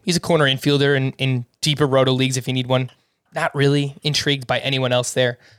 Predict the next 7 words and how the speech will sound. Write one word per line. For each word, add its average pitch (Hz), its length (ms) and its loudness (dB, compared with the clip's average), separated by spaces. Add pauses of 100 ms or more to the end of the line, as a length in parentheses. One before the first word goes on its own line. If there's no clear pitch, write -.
(140)
Uh, 117 160 -4
who 220 120 0
started 240 320 2
this 240 140 -2
game? 247 300 2 (460)
Willie 262 220 2
Peralta. 151 500 2